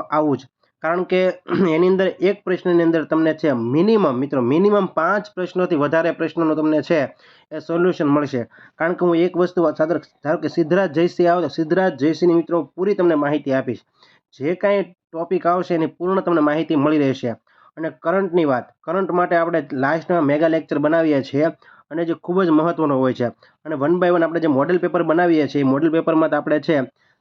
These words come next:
સંપૂર્ણ સ્પષ્ટતા કરીએ જ છીએ કે કઈ રીતનું, મિત્રો, છે <clears throat> એ પેપર નીકળવાનું છે. અને સામાન્ય જ્ઞાનના પ્રશ્નો જે પચીસ માર્કના છે, એ પ્રમાણે જે કઈ રીતનું સામાન્ય જ્ઞાન પૂછે છે, એ જૂના મોડલ પેપરનું, મિત્રોનું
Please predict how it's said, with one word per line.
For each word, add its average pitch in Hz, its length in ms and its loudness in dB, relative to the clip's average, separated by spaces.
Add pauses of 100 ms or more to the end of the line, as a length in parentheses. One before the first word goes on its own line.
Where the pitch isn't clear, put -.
(140)
સંપૂર્ણ 180 360 -2
સ્પષ્ટતા 160 540 -6
કરીએ 170 360 0
જ 139 80 -14
છીએ 131 260 0 (460)
કે 151 80 -12
કઈ 175 240 -2
રીતનું, 165 260 0
મિત્રો, 160 260 0
છે 165 160 0 (340)
<clears throat> 160 320 -4
એ - 20 -2
પેપર 156 300 -2
નીકળવાનું 147 560 0
છે. 117 120 -4 (340)
અને 147 160 -14
સામાન્ય 175 400 0
જ્ઞાનના 175 300 2
પ્રશ્નો 165 260 -2
જે 160 60 0
પચીસ 156 380 -2
માર્કના 165 360 0
છે, 160 140 0 (480)
એ 180 140 -4
પ્રમાણે 175 400 0 (180)
જે 147 240 0 (200)
કઈ 185 180 0
રીતનું 175 240 2
સામાન્ય 170 360 0
જ્ઞાન 156 300 0
પૂછે 160 380 -2
છે, 147 140 0 (180)
એ 147 80 -16
જૂના 151 360 -4
મોડલ 160 280 0
પેપરનું, 160 320 0
મિત્રોનું 156 520 0